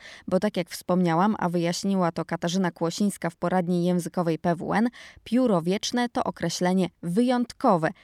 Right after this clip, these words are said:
W angielskim jest to fountain pen, a więc pióro fontanna. W niemieckim, który jest językiem bardzo konkretnym, jest to dosłownie der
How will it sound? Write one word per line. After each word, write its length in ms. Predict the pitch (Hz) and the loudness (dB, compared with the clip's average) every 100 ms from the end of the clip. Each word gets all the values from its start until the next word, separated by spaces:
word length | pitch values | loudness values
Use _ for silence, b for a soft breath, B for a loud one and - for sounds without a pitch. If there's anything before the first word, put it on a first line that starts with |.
| - | -18
W 20 | - | -2
angielskim 800 | 208 226 214 170 - - 226 277 _ _ | 2 4 4 2 0 -4 -4 -4 _ _
jest 360 | 202 240 - - | -2 -2 -4 0
to 140 | 220 | 0
fountain 640 | - 262 254 226 196 196 190 | 2 0 2 0 0 0 0
pen, 320 | 208 165 62 - _ | 0 0 0 -10 _
a 80 | 202 | -4
więc 260 | 202 208 - | -2 -2 -4
pióro 400 | - 262 254 226 - | -4 0 2 0 -2
fontanna. 720 | - 226 220 196 156 165 226 - - | 0 0 2 2 2 -2 -6 -12 -6
W 120 | 185 | 0
niemieckim, 640 | 247 214 165 - - 240 | 2 4 0 -2 -4 -4
który 260 | - - 175 | -2 -2 0
jest 220 | 170 - | -2 -2
językiem 440 | 196 196 185 190 156 - | 0 0 0 -2 -2 -2
bardzo 360 | 220 190 175 | 0 0 -2
konkretnym, 680 | - 156 - 170 - 208 262 B B B | -6 -6 -2 -2 0 0 -2 B B B
jest 320 | - 320 - | -4 -4 -4
to 180 | - 233 | -4 -2
dosłownie 560 | 220 226 170 170 185 202 - | 0 -2 0 0 0 -2 -2
der 280 | 202 233 | 0 0